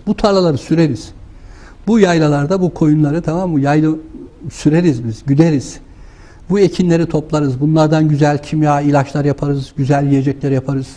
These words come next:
Yaparız yani. Çok şanslı bir toprakta oturuyoruz. Yani şansımız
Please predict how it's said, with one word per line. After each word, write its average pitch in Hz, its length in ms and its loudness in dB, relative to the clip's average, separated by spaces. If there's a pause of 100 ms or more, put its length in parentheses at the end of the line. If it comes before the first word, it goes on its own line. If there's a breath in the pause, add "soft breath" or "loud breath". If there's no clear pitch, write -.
(460 soft breath)
Yaparız 170 420 0
yani. 110 220 -6 (600 soft breath)
Çok - 240 -2
şanslı 185 380 -2
bir 170 40 -4
toprakta 156 480 -4
oturuyoruz. 131 420 -4 (320)
Yani 127 200 -2
şansımız 175 520 -2